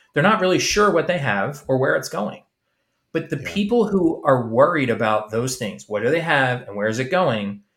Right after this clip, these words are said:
Speaker 1: They don't wanna talk about it, but they are the people who absolutely must talk about it.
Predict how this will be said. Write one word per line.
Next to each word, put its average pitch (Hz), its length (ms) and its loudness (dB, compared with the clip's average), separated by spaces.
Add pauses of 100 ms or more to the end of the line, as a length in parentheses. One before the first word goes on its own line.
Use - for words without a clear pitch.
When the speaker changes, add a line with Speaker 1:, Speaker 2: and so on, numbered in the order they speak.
(140)
Speaker 1:
They 113 100 4
don't 143 140 4
wanna 160 160 4
talk 160 220 0
about 185 180 0
it, 165 60 0
but 131 180 -4
they 147 180 0
are 165 200 4
the 160 100 -2
people 156 260 -2
who 165 160 0
absolutely 156 560 -2
must 147 300 -4
talk 156 240 -2
about 110 280 -6
it. - 20 -18